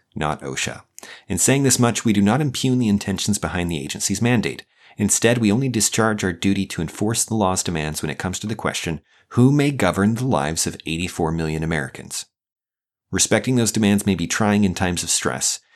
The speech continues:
but if this court were to abide them only in more tranquil conditions, declarations of emergencies would never end, and the liberties our Constitution's separation of powers seeks to preserve would amount to little. Close quote. It's,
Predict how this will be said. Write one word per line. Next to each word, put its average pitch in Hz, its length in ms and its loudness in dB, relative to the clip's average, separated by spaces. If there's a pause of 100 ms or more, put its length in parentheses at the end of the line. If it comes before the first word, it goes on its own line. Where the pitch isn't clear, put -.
(160)
but - 140 0
if 104 120 0
this 127 200 4
court 113 260 2
were 131 260 4
to 98 220 4
abide 67 360 -2
them 73 260 -2
only 107 260 2
in 98 80 4
more 90 220 0
tranquil 98 480 -2
conditions, 80 720 -2 (420)
declarations 101 640 0
of 98 120 -2
emergencies 82 680 -2
would 76 140 -4
never 80 320 -2
end, 57 360 -8 (320)
and 85 120 -2
the 78 60 -2
liberties 98 500 0
our 80 160 -6
Constitution's - 760 -6
separation - 440 -2
of 80 60 -8
powers 73 320 -4
seeks - 340 -2
to - 80 -6
preserve 107 480 -2 (240)
would - 120 -6
amount 69 300 -8
to - 80 -10
little. - 380 -6 (1200)
Close - 180 -6
quote. - 260 -6
It's, - 220 -2